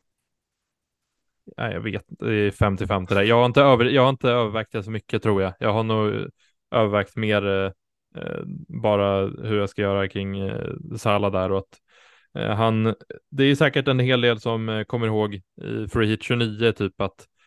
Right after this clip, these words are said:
ja, varför bindlar ni en Spurs-spelare och kör trippelt offensiv mot Fulham borta? De är ju så bra på hemmaplan, men, eh, jag tycker de är lite överskattade nu nästan på <laughs> hemmaplan. Jag tycker ändå att det finns,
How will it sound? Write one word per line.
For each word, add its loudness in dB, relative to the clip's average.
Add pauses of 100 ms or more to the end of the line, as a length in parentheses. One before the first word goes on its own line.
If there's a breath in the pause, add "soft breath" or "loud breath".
(360)
ja, 4 (120)
varför 2
bindlar 2
ni 0 (160)
en -6
Spurs-spelare 2
och -2
kör -2
trippelt -2
offensiv -4
mot -8
Fulham 0
borta? -2 (160)
De -4
är -2
ju -2
så -2
bra 2
på -2
hemmaplan, -4 (260)
men, 0
eh, 0 (560)
jag -2
tycker 2
de 4
är 4
lite 2
överskattade 0
nu -2
nästan -6
på 4
<laughs> -6
hemmaplan. -2
Jag 0
tycker 0
ändå 0
att -2
det -2
finns, -6